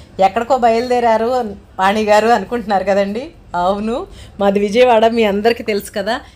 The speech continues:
విజయవాడ అనగానే మీ అందరికీ గుర్తొచ్చేది ఏంటండి? ఆ కనకదుర్గమ్మ తల్లి గుడి కదా. ఆ గుడికే మేమందరం ఈరోజు బయలుదేరామండి. శ్రావణ మాసంలో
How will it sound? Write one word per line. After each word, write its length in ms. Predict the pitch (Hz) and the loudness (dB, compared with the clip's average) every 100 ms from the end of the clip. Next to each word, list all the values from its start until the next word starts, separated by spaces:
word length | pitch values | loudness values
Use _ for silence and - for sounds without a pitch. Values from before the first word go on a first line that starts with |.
| - | -14
విజయవాడ 440 | 214 233 294 294 277 | -6 0 2 4 2
అనగానే 500 | 254 254 262 269 285 | 2 0 -2 -2 -2
మీ 160 | 254 | -2
అందరికీ 420 | 226 240 269 269 | -2 -2 -4 -6
గుర్తొచ్చేది 640 | 226 220 - 220 233 202 196 | -10 -6 -4 -2 0 0 0
ఏంటండి? 480 | 196 190 190 269 - - - - - | -2 -4 -4 -6 -8 -20 -20 -20 -6
ఆ 40 | 180 | -4
కనకదుర్గమ్మ 680 | 175 190 202 226 220 208 196 | 0 0 0 -4 -2 -2 -2
తల్లి 320 | 202 190 208 | 0 0 -2
గుడి 260 | 185 196 214 | -2 -2 0
కదా. 380 | 196 190 285 370 - - - - | 0 2 0 -2 -16 -20 -20 -8
ఆ 160 | 170 185 180 | -4 -4 -4
గుడికే 340 | 185 202 226 | -6 -2 -2
మేమందరం 560 | 254 214 180 190 196 220 | 0 -2 -4 -4 -2 -2
ఈరోజు 360 | 202 185 190 | -2 -2 -2
బయలుదేరామండి. 880 | 170 185 196 196 185 175 170 202 339 - - - - | -2 -2 0 0 0 -2 -4 -4 -6 -12 -20 -20 -2
శ్రావణ 280 | 208 226 | 0 0
మాసంలో 720 | 269 262 247 240 214 208 208 | 0 -2 -2 0 0 2 2